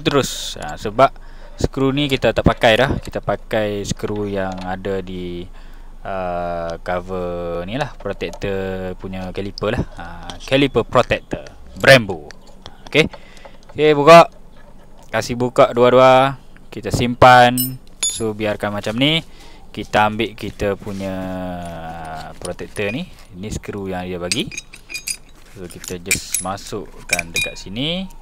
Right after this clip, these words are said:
yang, ah, bulat bawah tu. Ah, kena letak di bawah, ah, di dalam.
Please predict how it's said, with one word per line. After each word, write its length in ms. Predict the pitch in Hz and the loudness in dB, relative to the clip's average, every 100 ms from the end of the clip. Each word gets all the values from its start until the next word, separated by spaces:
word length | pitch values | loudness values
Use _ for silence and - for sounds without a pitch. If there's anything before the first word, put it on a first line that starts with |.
| 123 | -12
yang, 320 | 92 90 90 175 87 87 87 82 | -8 -8 -8 -12 -12 -12 -14 -12
ah, 480 | 78 78 156 78 | -12 -12 -12 -12
bulat 400 | 80 190 220 - - | -12 -4 0 -2 -2
bawah 240 | 98 98 98 | -2 -2 -2
tu. 160 | 165 - - - - - - 113 | -4 -8 -14 -16 -16 -18 -16 -12
Ah, 320 | 87 87 85 | -10 -10 -10
kena 400 | - 104 101 98 | -10 -8 -6 -6
letak 320 | 98 - 80 | -8 -8 -10
di 160 | 92 92 | -6 -4
bawah, 480 | 92 156 - - | 2 2 2 -6
ah, 160 | 90 85 | -10 -10
di 160 | 90 92 | -6 -2
dalam. 320 | 95 139 | 0 2